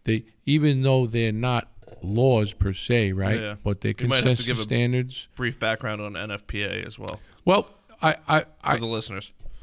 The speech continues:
Speaker 1: Yeah, so the National Fire Protection Association publishes standards.
Speaker 2: Mm-hmm.
Speaker 1: Um, that's exactly what they are, standards,
Speaker 2: Yep.
Speaker 1: uh, guidelines, right, on all kinds of things affecting the fire service and, and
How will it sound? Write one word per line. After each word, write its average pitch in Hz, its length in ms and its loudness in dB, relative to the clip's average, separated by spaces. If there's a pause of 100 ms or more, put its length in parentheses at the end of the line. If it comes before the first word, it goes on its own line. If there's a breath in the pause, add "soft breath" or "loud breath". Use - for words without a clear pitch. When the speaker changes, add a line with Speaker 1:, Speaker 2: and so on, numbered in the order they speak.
(120)
Speaker 1:
Yeah, 151 320 4
so 143 340 4
the 131 260 -2
National 156 460 2
Fire 147 320 2
Protection 135 540 0
Association 113 840 -2
publishes 113 840 0 (140)
standards. 110 960 0 (100)
Speaker 2:
Mm-hmm. 120 400 -8
Speaker 1:
Um, 104 300 2
that's 110 220 0
exactly 117 400 0
what 110 160 -2
they 113 180 2
are, 101 160 0
standards, 107 680 0
Speaker 2:
Yep. 117 140 -6
Speaker 1:
uh, - 20 -4 (140)
guidelines, 98 760 -2
right, 104 260 0 (420 soft breath)
on 104 540 0 (580 soft breath)
all 165 220 6
kinds 131 340 2
of 113 80 -2
things 110 320 0
affecting 107 380 -2
the 92 60 -4
fire 123 260 2
service 110 380 0
and, 107 200 2
and 110 220 -2